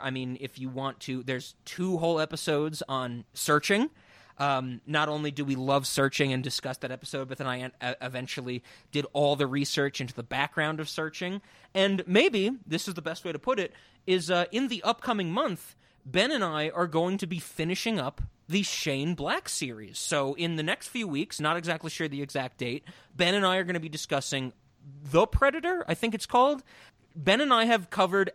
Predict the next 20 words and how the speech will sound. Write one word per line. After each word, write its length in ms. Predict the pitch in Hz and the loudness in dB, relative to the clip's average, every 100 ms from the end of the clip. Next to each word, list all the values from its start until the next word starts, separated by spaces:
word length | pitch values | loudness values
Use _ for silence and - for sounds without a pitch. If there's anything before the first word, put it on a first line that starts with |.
| - | 0
every 400 | 170 190 208 240 - | 4 6 4 0 2
other 260 | 202 208 185 | 2 2 0
Shane 380 | - 175 190 | -2 -4 -4
Black 320 | 196 156 180 - | -6 -4 -6 -6
movie 380 | 185 151 151 - 131 | -6 -2 -2 -2 -6
on 280 | 123 139 | -4 -4
Patreon. 600 | 151 202 - - 113 - - - - - | 0 0 0 -4 -8 -12 -20 -20 -20 -14
So 540 | - 156 143 135 135 | -4 0 2 0 -2
we've 300 | 147 170 208 170 | -4 -2 -2 2
done 280 | 175 175 175 | 4 4 0
everything, 640 | 151 160 208 - 196 180 175 | 0 0 -2 0 2 2 0
um, 280 | 143 135 123 | -2 -2 -4
so 140 | 127 | -10
Kiss 240 | - 165 - | 0 0 2
Kiss 160 | 143 | -2
Bang 280 | - 160 175 | 0 0 2
Bang, 340 | 170 175 180 180 | 2 2 0 0
Iron 260 | 131 139 143 | 0 0 0
Man 220 | 139 131 | -2 -2
three, 560 | - 160 170 175 185 | -6 -4 2 2 2